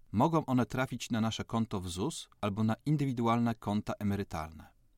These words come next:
Jeśli wybierzemy tę drugą opcję, nic nie musimy robić. Dlaczego? ofe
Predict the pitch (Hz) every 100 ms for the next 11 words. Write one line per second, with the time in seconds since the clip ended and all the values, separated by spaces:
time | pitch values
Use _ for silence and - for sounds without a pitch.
0 | _ _ _ 95 107 - 98 104 101 101
1 | 143 180 151 127 139 139 - 104 - -
2 | 104 175 - - 135 - 127 120 - 113
3 | 92 65 - - - _ - 95 101 101
4 | - - 185 _ _ _ - _ - -
5 | 123 - 95 156